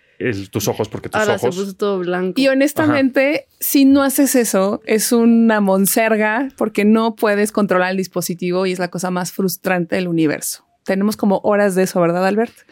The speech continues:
Speaker 3: Videos, horas de, podría ser un video de la frustración, ¿no? Que fue. Pero una vez
Speaker 2: Por
Speaker 3: que lo
Speaker 2: no saber,
Speaker 3: logras,
Speaker 2: no poder usarlos.
Speaker 3: el mundo cambia.
Speaker 1: Es
Speaker 3: Sí,
Speaker 1: que fue por
Speaker 3: es
Speaker 1: tu,
Speaker 3: horrible.
Speaker 1: fue por tu graduación, seguramente.
Speaker 3: Yo
Speaker 1: Fue
Speaker 3: no
Speaker 1: por tus
Speaker 3: sé, yo
Speaker 1: ojos.
Speaker 3: creo que fue mi graduación,
Speaker 2: Yo tengo
Speaker 3: pero
Speaker 2: astigmatismo y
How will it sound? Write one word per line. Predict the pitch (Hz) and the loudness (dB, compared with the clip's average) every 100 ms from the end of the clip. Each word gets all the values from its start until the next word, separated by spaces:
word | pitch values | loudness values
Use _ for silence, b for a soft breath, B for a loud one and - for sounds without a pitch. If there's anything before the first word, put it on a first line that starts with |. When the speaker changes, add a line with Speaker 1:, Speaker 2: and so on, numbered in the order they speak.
| B B | B B
Speaker 3:
Videos, | 190 233 226 226 233 - | -2 0 2 0 -2 -2
horas | 196 208 185 180 | 0 2 0 -2
de, | 165 185 180 175 - 196 | 0 2 2 0 -4 -4
podría | 233 233 | -2 0
ser | 262 349 | 0 0
un | |
video | 269 247 240 | 2 2 2
de | 247 | 0
la | 208 196 | -2 -8
frustración, | - 180 175 - 202 190 | -10 -8 -8 -6 -6 -6
¿no? | 185 208 | -10 -12
Que | - | -12
fue. | 185 - 180 - B B B | -10 -6 -6 -6 B B B
Pero | 247 | 2
una | 294 339 | 2 2
vez | 311 | 2
Speaker 2:
Por | 220 | 2
Speaker 3:
que | 320 | 2
lo | 247 | 2
Speaker 2:
no | |
saber, | 220 226 | 2 2
Speaker 3:
logras, | 233 233 | 2 0
Speaker 2:
no | 349 | 0
poder | 240 220 | 2 2
usarlos. | 208 202 180 214 453 B | 2 0 0 -2 -4 B
Speaker 3:
el | 214 | 2
mundo | 214 220 208 | 4 4 2
cambia. | 202 185 170 | 0 -2 0
Speaker 1:
Es | - | 0
Speaker 3:
Sí, | 285 | 2
Speaker 1:
que | 339 | 2
fue | 381 330 | 2 2
por | 240 | 2
Speaker 3:
es | |
Speaker 1:
tu, | 339 | 2
Speaker 3:
horrible. | 339 339 330 311 | 2 4 4 2
Speaker 1:
fue | 214 | 2
por | 185 185 | 0 2
tu | |
graduación, | 185 123 104 123 | 2 2 0 -2
seguramente. | 107 101 95 87 - | -2 -4 -6 -8 -8
Speaker 3:
Yo | - | 0
Speaker 1:
Fue | 311 | 2
Speaker 3:
no | |
Speaker 1:
por | 453 | 2
tus | 233 | 0
Speaker 3:
sé, | 233 | 0
yo | 220 | 0
Speaker 1:
ojos. | 247 | 0
Speaker 3:
creo | 294 | -2
que | 302 | -2
fue | 277 269 | 0 2
mi | |
graduación, | 254 214 175 233 | 2 0 0 -2
Speaker 2:
Yo | - | 0
tengo | 277 | 0
Speaker 3:
pero | 262 226 | 0 0
Speaker 2:
astigmatismo | 190 170 180 175 175 190 185 202 214 | -2 -4 -4 -4 -6 -8 -6 -4 -2
y | 180 160 156 160 | -2 -6 -10 -12